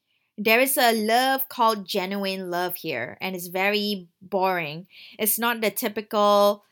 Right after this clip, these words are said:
dramatic relationship, a lot of highs and a lot of lows. It's a stable, calm, peaceful, safe partnership. There are no masks.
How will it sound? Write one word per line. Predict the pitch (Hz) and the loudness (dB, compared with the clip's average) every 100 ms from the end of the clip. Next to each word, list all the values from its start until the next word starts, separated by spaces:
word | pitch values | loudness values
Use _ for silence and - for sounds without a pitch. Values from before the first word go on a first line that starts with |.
| _ _ _ 196 | _ _ _ -8
dramatic | 233 208 190 190 202 202 | -2 -2 4 4 4 2
relationship, | 202 180 185 202 208 196 202 185 180 | -2 0 2 0 -2 -4 0 0 -2
a | 190 | -4
lot | 185 202 | 2 2
of | 190 | 2
highs | - - 196 196 196 | -2 0 4 4 4
and | 190 175 | 0 -4
a | |
lot | 165 180 | -2 0
of | 175 | 0
lows. | 170 170 160 135 - - - _ _ _ _ _ _ | -2 -2 -4 -6 -6 -8 -8 _ _ _ _ _ _
It's | 208 196 | -6 0
a | 214 190 | 2 2
stable, | 185 - 214 214 254 247 247 240 | 2 0 2 2 2 0 0 0
calm, | 240 - 208 208 214 214 - | -4 -2 0 2 0 -4 -12
peaceful, | - 208 220 208 - 202 190 190 208 202 | -10 -8 -6 -6 -6 -4 -2 -4 -6 -8
safe | - - 190 185 - - _ _ _ _ _ | -4 0 0 -2 -6 -18 _ _ _ _ _
partnership. | - 208 - 180 170 - - - _ _ _ _ _ _ _ _ _ _ _ _ _ _ _ - | 0 0 0 -8 -6 -4 -6 -8 _ _ _ _ _ _ _ _ _ _ _ _ _ _ _ -4
There | 214 202 | 2 4
are | 196 | 4
no | 196 214 226 | 0 -2 0
masks. | 202 180 170 - - | 2 2 0 -4 -6